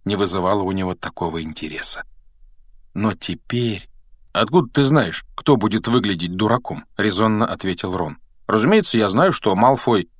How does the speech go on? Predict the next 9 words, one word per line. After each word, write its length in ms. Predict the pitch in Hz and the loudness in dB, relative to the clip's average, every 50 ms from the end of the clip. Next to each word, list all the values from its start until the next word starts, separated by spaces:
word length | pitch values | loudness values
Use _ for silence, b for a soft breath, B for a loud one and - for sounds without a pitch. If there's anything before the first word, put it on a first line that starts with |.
| - - | -10 -2
перед 220 | - 110 113 - | 0 0 0 0
всеми 300 | - - 123 123 120 110 | 0 0 0 2 0 0
хвастается, 580 | - - 101 113 113 - - 107 92 - - 92 | 0 2 2 2 2 2 -2 -4 -4 -4 -4 -6
что 200 | - - - - | -4 0 0 0
он 100 | 98 98 | 2 2
великолепно 680 | 95 95 92 92 - 95 95 101 95 - - 107 104 | 0 0 0 0 0 0 0 0 -2 -2 -2 -2 -2
играет 360 | 92 90 104 98 95 92 - | 0 2 2 2 2 2 -2
в 60 | - - | -6 -6
квиддич. 600 | - 113 107 101 82 73 73 76 - - - - | -2 -2 0 0 -2 -4 -8 -8 -8 -8 -10 -10